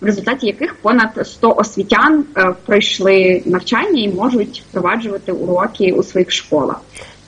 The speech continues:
Тобто над посібником ми працювали протягом часу, коли пілотували наше навчання, щоб зрозуміти, як найефективніше ми можемо працювати з вчителями,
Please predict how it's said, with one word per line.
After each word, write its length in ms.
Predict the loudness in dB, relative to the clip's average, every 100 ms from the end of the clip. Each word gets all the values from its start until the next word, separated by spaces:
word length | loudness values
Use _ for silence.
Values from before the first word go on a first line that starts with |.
| -4
Тобто 240 | -2 0 0
над 180 | 0 -2
посібником 540 | -2 0 0 0 -2
ми 120 | -2
працювали 640 | -2 -6 -6 -4 0 0 -2
протягом 520 | -4 -4 -4 -8 -8
часу, 380 | -4 -4 -4 -8 -2
коли 200 | 0 0
пілотували 800 | 0 0 0 -2 0 0 0 -4
наше 280 | -6 -6 -8
навчання, 580 | -10 -2 0 0 -4 -6 -10 -16 -20 -20 -14
щоб 460 | 0 2 2 2
зрозуміти, 960 | 4 4 4 4 6 4 4 4 4 4 -4 -4
як 320 | 0 0 -2
найефективніше 760 | -4 -4 -8 -4 2 2 2 2
ми 80 |
можемо 320 | 2 2 2 0
працювати 500 | -2 0 0 0 -6
з 40 |
вчителями, 600 | -8 0 4 4 4 0